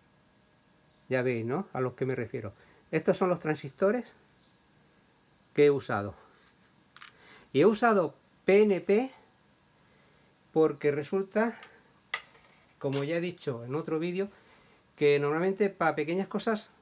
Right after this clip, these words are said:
usamos más el N P N.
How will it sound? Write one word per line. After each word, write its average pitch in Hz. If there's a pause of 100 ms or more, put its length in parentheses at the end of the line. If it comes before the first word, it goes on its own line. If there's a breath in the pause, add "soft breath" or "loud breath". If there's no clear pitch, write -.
(140)
usamos 170
más 185 (500 soft breath)
el 143 (240)
N 170
P 131
N. 101